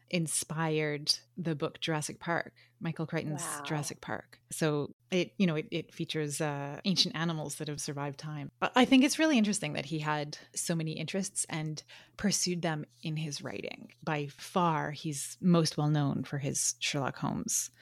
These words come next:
Speaker 1: You know, that certainly is what brought him to success. And perhaps that's what gave him the space to explore his other interests and, you know, the other things that he ended up writing about.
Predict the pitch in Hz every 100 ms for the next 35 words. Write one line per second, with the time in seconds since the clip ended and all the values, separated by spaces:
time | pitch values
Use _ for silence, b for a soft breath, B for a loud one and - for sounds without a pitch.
0 | B - 156 143 151 - 151 139 147 139
1 | 135 - 139 - - - B - 143 _
2 | 165 156 139 - 147 156 - - - 143
3 | 156 196 208 190 - 165 151 156 - 156
4 | 147 151 143 - 156 147 147 - - 127
5 | - 151 147 143 139 - B B B -
6 | 170 151 156 143 139 143 147 139 - -
7 | 147 143 139 - 156 143 147 143 156 147
8 | 131 135 131 123 131 - - - 151 151
9 | 151 139 - 55 - -